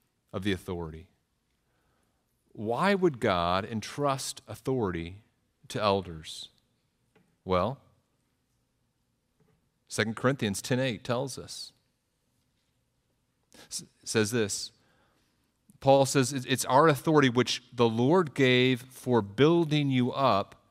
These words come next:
and not for destroying you."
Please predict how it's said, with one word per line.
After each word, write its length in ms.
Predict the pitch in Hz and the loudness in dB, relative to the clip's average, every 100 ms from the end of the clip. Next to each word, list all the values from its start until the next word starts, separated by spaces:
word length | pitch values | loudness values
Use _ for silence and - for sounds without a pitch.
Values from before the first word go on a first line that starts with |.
| _ _ _ - | _ _ _ -4
and 260 | 113 113 131 | -2 0 0
not 420 | 143 110 101 104 _ _ _ _ _ | 2 2 2 -2 _ _ _ _ _
for 100 | - | -4
destroying 600 | 120 - - 143 131 120 104 | -4 -2 -4 0 2 2 0
you." 240 | 87 | -4